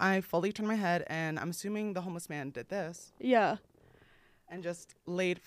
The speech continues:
Speaker 1: flat on the hood of my car. Half of his body was on the car, half of it off the car. And then he turned and looked at me and then said, asking for a lighter. And I was like,
Speaker 2: <laughs>
Speaker 1: "No." Like, I don't have one of those, like, right now on me. I'm so sorry.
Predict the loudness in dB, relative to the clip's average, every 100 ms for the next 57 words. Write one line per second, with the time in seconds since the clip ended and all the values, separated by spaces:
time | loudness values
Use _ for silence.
0 | -20 -6 4 4 6 4 2 2 0 4
1 | 4 4 2 -2 -2 -4 2 2 2 -2
2 | -2 -2 0 0 2 0 -2 0 -2 -2
3 | -4 -6 -4 0 0 -2 -10 -20 -10 -4
4 | -2 0 -2 -6 -6 -4 -2 -2 -2 -4
5 | -4 -6 -6 -8 -14 -8 -4 -4 -2 -4
6 | -4 -10 _ _ _ _ _ _ _ _
7 | _ _ _ _ _ -4 -2 0 -2 2
8 | 4 6 6 4 2 2 2 0 4 6
9 | 8 12 12 12 12 12 12 12 12 12
10 | 12 12 8 10 8 8 4 6 6 6
11 | 4 2 2 4 2 4 4 6 6 8
12 | 6 4 4 4 4 2 0 0 -2 0
13 | -2 2 2 4 4 2 2 0